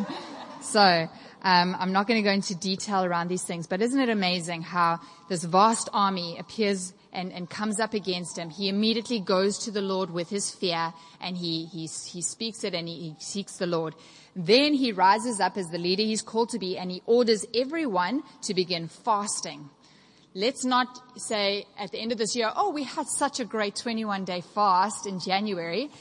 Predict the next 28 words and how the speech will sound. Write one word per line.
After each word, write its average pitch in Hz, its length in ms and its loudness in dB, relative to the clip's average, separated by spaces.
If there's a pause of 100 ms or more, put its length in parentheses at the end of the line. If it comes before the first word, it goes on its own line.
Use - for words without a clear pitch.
(240)
Let's, 214 420 0 (120)
um, 190 320 -4
continue 226 580 -4
encouraging 226 680 -2
other, 180 320 -4 (120)
each - 180 -6
other 185 220 -2
to 202 180 -4
live 208 220 -2
a 202 40 -6
culture 254 520 -4
and 190 120 -4
a 185 60 -2
lifestyle 180 760 -2 (200)
of 175 120 0
fasting, 180 760 -6 (280)
of 180 140 -4
stewarding 233 800 0 (220)
this 180 180 -4
gift 190 480 -2
of, 185 180 -8
of 160 260 -8
being 214 280 0
a 170 80 -8
prayer 208 440 -4
and 190 140 -8
fasting 196 580 -6
church 165 600 -6